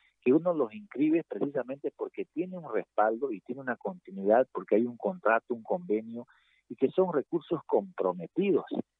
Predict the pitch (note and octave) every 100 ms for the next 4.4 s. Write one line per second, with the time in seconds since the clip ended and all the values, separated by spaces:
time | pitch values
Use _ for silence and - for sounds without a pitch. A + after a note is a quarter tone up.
0 | _ F#3 G#2 D3 - _ _ _ - A2
1 | D3+ E3 E3 C#3+ D3+ - - A#2 A#2+ D3
2 | B2+ D3 E3 D#3+ - D3+ D3+ B2+ C3+ -
3 | F#2 G2+ A2 C3+ C3 A#2+ A2+ B2 A#2+ -
4 | A#2+ A2+ B2 B2